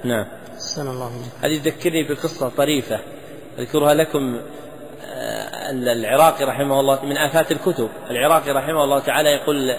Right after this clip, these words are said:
Speaker 1: أن، أني حضرت خطيبا ذكر أحاديث، فلما فرغ من خطبته قلت: "هذا الحديث لا يصح عن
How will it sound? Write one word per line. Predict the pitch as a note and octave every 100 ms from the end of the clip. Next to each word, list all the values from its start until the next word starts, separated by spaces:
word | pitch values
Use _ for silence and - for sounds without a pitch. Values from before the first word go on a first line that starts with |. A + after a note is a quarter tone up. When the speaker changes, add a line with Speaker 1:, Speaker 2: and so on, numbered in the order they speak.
| - - - - C3
Speaker 1:
أن، | C#3+
أني | C3+ C3 B2 C3+ C3+
حضرت | B2+ C#3+ D3+ C#3
خطيبا | C3 C#3+ E3 D3+
ذكر | D3 D#3 C#3+ C3
أحاديث، | C#3 C#3 C3+ C#3 A#2 - - - - - - - - -
فلما | C#3 D#3 D3
فرغ | D3 D#3 C#3
من | C3
خطبته | C3 D3 D#3 D3 C#3 D#3 G3+ G3 - - - - - - B2+
قلت: | D#3+ D3+
"هذا | C#3+ D#3 C#3
الحديث | - C#3+ D#3+ C#3
لا | C#3 D3+
يصح | C#3+ - -
عن | C#3